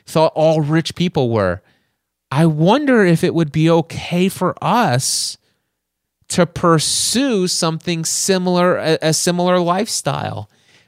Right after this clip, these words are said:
Maybe it's not all that bad. Maybe it, maybe being wealthy doesn't cause you to be an evil person. And maybe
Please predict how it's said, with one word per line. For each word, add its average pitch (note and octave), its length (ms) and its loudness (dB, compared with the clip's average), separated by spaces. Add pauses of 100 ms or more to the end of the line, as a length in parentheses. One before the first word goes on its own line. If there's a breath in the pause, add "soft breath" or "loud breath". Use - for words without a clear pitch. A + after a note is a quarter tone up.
(120)
Maybe G#3+ 380 2
it's G#3 160 0
not F#3 320 0
all E3+ 240 2
that E3+ 220 0
bad. E3 200 2
Maybe F#3 380 2
it, D#3+ 140 0 (160)
maybe F#3 360 0
being F3 600 -2 (160 soft breath)
wealthy D3 680 0 (420 soft breath)
doesn't E3 440 0
cause E3+ 480 0
you B2 160 0
to C3+ 120 -2
be D3 280 -2
an C3+ 100 0
evil C3+ 300 0
person. E3+ 420 0
And C3+ 220 -4
maybe F#3+ 460 0